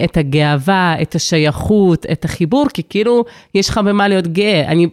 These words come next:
לא עשיתי מחקר כזה, אבל אני חותמת לך שבשנים בהם הפועל הפסידה, תחושת השייכות והחיבור לבאר שבע הייתה יותר נמוכה.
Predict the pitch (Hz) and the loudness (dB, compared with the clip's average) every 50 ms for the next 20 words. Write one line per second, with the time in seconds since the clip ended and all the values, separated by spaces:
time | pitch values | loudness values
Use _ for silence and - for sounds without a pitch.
0 | _ _ _ - - 208 233 233 226 - 185 - 175 165 - - - 160 156 156 | _ _ _ -4 -2 0 0 0 0 -2 -2 -2 0 0 -2 -2 -2 -2 -2 -2
1 | - 214 196 196 165 165 170 165 - 190 - 233 233 233 220 196 - - - 170 | -2 -2 0 0 0 0 0 -2 -2 -2 -2 0 0 0 -2 -2 -4 -2 -2 -2
2 | 160 156 - 185 180 202 214 180 175 175 170 160 - - 190 185 175 160 147 - | -2 -2 0 0 0 2 2 2 2 0 0 -2 0 0 0 2 2 0 -2 -4
3 | - - 233 247 247 302 330 - - - - _ _ _ - - 185 - 226 214 | -4 -2 0 0 2 0 0 -2 -6 -16 -20 _ _ _ -8 -6 -4 -2 -2 -2
4 | 214 - 208 - 180 151 156 - - 233 - - 180 156 - 175 175 190 208 190 | -2 -2 -2 0 0 0 0 0 0 0 0 0 -2 -2 -2 -2 0 2 2 2
5 | 151 156 151 143 - 214 220 196 180 156 151 - 156 151 - - 147 143 151 151 | 0 -2 -2 -2 -2 -2 0 0 0 0 0 0 0 0 0 0 0 2 2 2
6 | 147 139 - - | 0 0 0 -2